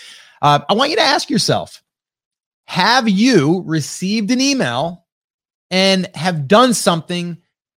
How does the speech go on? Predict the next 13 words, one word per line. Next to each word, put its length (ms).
in 100
regards 440
to 80
that 160
email? 340
Meaning, 480
have 160
you 120
went 160
and 120
purchased 380
something, 560
or 580